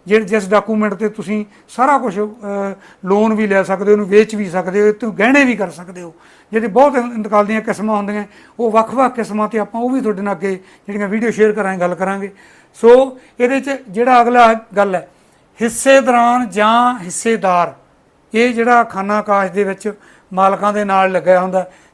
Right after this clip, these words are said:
ਜਿੱਥੇ ਹਿੱਸੇ ਦੌਰਾਨ ਲੱਗਿਆ, ਉਹਦੇ 'ਚ ਆਪਾਂ ਨੂੰ ਖਾਨਾ ਕਾਸ਼ ਦਾ ਅੰਦਰਾਜ ਵੇਖਣ ਦੀ ਕੋਈ ਲੋੜ ਨਹੀਂ। ਉਹ ਸਿਰਫ ਟੈਂਪਰੇਰੀ, ਆਰਜੀ ਜਿਹੜੀ ਗ-,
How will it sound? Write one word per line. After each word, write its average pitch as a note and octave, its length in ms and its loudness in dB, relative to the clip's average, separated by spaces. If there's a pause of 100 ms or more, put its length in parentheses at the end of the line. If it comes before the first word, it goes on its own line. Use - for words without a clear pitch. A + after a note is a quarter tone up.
ਜਿੱਥੇ G3+ 280 -2
ਹਿੱਸੇ A#3 340 2
ਦੌਰਾਨ G#3+ 320 0
ਲੱਗਿਆ, F#3+ 340 2 (380)
ਉਹਦੇ B3 220 0
'ਚ B3+ 100 -2
ਆਪਾਂ A3+ 240 0
ਨੂੰ A3 100 -4
ਖਾਨਾ G3+ 280 -2
ਕਾਸ਼ G3+ 300 0
ਦਾ G#3 140 0
ਅੰਦਰਾਜ F#3+ 320 0
ਵੇਖਣ F#3+ 280 -6
ਦੀ F#3+ 120 -8
ਕੋਈ G#3+ 220 -2
ਲੋੜ F3+ 220 -4
ਨਹੀਂ। D#3 140 -14 (400)
ਉਹ A3+ 140 2
ਸਿਰਫ A3+ 320 -2 (640)
ਟੈਂਪਰੇਰੀ, A3+ 640 2 (120)
ਆਰਜੀ G3 480 2
ਜਿਹੜੀ G#3+ 260 -4
ਗ-, A3+ 120 -12